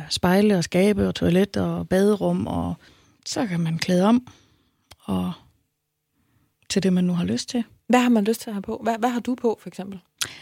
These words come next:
Speaker 1: Jeg har det ikke helt godt med bare at rende rundt split og ravne. Så jeg har tit, øh,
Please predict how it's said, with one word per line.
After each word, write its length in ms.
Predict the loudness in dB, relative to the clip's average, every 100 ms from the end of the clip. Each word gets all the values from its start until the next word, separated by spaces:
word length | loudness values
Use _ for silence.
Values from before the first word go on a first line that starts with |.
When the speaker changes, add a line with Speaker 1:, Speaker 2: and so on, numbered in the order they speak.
| -20 _
Speaker 1:
Jeg 160 | 4 6
har 140 | 4
det 100 | 4
ikke 200 | 4 4
helt 260 | 2 0 2
godt 240 | 0 0
med 160 | 0 0
bare 220 | 0 -2
at 80 | 0
rende 160 | -2 0
rundt 240 | 0 -2
split 220 | 0 0
og 100 | 0
ravne. 320 | -2 -2 -2 -4 -12 -20 _ _ _ _ _ _ -16 -8
Så 140 | 0
jeg 140 | 2 2
har 100 | 0
tit, 380 | -2 -4 -4 -8
øh, 200 | -6